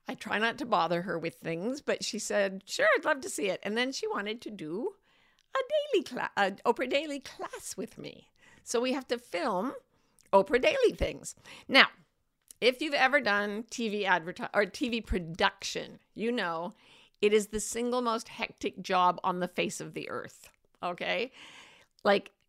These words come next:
the producer is everything. You have to get all the objects. You have to get all the people. You have to get the words right. You have to get the light right. You have to get the makeup right. You have to do all this stuff. And if you know anything about the Oprah show, oh,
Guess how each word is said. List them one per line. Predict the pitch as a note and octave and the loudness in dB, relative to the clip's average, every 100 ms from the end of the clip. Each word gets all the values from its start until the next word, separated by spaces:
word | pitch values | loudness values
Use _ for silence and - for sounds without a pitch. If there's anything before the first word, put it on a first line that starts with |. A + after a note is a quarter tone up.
| _ - - | _ -10 -4
the | G3+ | -2
producer | A3 - A3 B3+ - - C4+ | 4 4 6 2 0 -2 -2
is | - F3+ - | 0 -2 0
everything. | F3+ F3+ F3+ - D3+ - - | 0 0 -2 -4 -8 -8 0
You | G3 | 2
have | G3 | 2
to | G3+ | 0
get | G3 - - | -2 0 4
all | G#3+ G#3+ A3 | 6 8 8
the | G#3 - - | 4 0 2
objects. | F3+ F3+ F3+ E3+ - | 2 2 -2 -4 -4
You | G3 | -6
have | |
to | - | -4
get | G#3+ - | -8 0
all | A3 A3+ | 2 2
the | G#3 | 0
people. | G#3+ G#3 E3 | -6 -8 -6
You | |
have | F3 | -6
to | - | -6
get | F3+ | -8
the | G3 | -2
words | C4+ C4 G3 | 2 2 0
right. | F3 - | -4 -4
You | |
have | F3+ | -4
to | - | -6
get | G3 | -6
the | |
light | A#3+ C#4+ C#4+ - | 0 2 2 2
right. | F#3+ F#3 | -2 0
You | F#3+ | -2
have | G3+ | -4
to | A3+ | -6
get | G#3+ | -4
the | A#3 | -2
makeup | A3 A#3+ C4+ C#4 - A#3 A3 G#3+ - | -2 2 4 2 2 6 10 10 10
right. | C#4 G3 G3+ G3 F3+ D#3+ D#3 - | 4 2 6 6 4 0 -6 -4
You | G3 | -2
have | A#3+ | -2
to | A3+ | -2
do | A#3+ | 4
all | A#3+ B3 | 6 6
this | A#3 A3+ | 4 0
stuff. | - - G#3+ - - - - - - - - - | -2 6 6 6 -10 -18 -16 -16 -16 -18 -6 2
And | A#3+ A#3+ A#3+ A#3 _ _ _ _ _ _ | 6 8 6 0 _ _ _ _ _ _
if | A#3 A#3 | -2 0
you | |
know | A#3+ | 2
anything | A#3 G#3 F#3+ | 2 0 0
about | F3+ F3 | 2 2
the | E3 - | 0 0
Oprah | - - G3 | 0 2 0
show, | F#3+ B2+ C3 D#3+ F3 - _ - - - _ _ - | 0 0 0 -2 -4 -8 _ -20 -20 -20 _ _ -4
oh, | E4+ A#4 G#4 C#3+ | 4 6 6 2